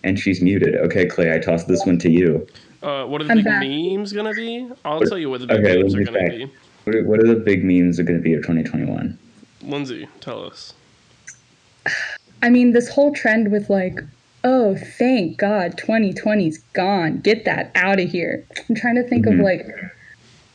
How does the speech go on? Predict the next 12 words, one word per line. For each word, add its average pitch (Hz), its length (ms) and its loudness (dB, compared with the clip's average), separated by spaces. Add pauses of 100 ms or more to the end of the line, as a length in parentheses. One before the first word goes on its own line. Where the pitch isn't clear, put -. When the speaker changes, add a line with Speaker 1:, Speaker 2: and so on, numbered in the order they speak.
(2500)
Speaker 3:
something 311 420 4
along 294 280 6
that 277 200 2
line, 277 460 2
like 214 340 0
expectations 226 880 0
being 196 260 2
high 190 560 0
and 190 160 0
then 180 180 0
just, 185 300 -6
like, 160 500 -2